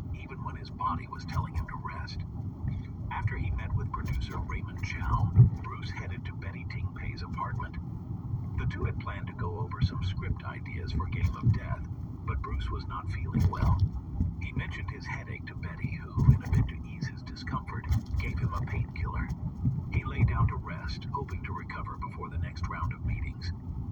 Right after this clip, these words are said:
Hours passed and Betty checked on him, only to find that Bruce had not woken up. He was unresponsive and panic soon set in. Despite efforts to revive him, Bruce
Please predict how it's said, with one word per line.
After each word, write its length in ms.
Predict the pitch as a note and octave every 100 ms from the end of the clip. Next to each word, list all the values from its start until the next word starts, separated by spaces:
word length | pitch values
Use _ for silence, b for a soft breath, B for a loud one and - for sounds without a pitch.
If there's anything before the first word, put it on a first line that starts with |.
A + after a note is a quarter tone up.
| - - -
Hours 360 | - - -
passed 440 | - - - - -
and 140 | -
Betty 240 | - - -
checked 300 | - - -
on 160 | - -
him, 220 | - - - -
only 260 | - - -
to 120 | -
find 300 | - - - -
that 140 | -
Bruce 300 | - - -
had 160 | - -
not 220 | - -
woken 280 | - - -
up. 180 | - - - - - - - -
He 120 | - C6
was 180 | - -
unresponsive 840 | - C6+ - - C6 C6 - - -
and 160 | - -
panic 380 | - - -
soon 300 | - - -
set 260 | - - -
in. 260 | - - - - - - - - - -
Despite 440 | - - - - - -
efforts 280 | - - -
to 100 | -
revive 460 | - - - - -
him, 300 | - - - - -
Bruce 300 | C6 C6